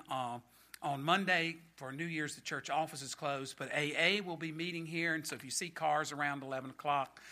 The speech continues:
or so, that's the A A meeting. They meet, uh, regardless of whether we're here or not, because that is their assigned day.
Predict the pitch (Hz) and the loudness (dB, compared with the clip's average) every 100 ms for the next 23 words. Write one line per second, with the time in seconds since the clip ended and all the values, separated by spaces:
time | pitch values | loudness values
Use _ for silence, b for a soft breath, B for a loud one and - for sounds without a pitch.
0 | B - 135 - 139 131 131 131 151 127 | B -6 -4 -2 -2 0 -2 -2 -4 -4
1 | 135 139 135 139 139 131 135 143 139 135 | -4 -2 -4 -6 -6 -4 -4 -4 -4 -6
2 | 131 - B B B - 123 113 135 135 | -8 -14 B B B -10 -8 -6 -6 -2
3 | 151 147 135 - 139 143 139 147 135 156 | 2 2 0 -2 0 0 0 -2 0 -2
4 | 139 131 147 175 - 139 - 139 139 135 | -2 0 2 2 0 -8 -4 -4 0 0
5 | 131 113 127 123 - 139 139 120 131 135 | 0 -4 -4 -2 0 0 0 0 2 0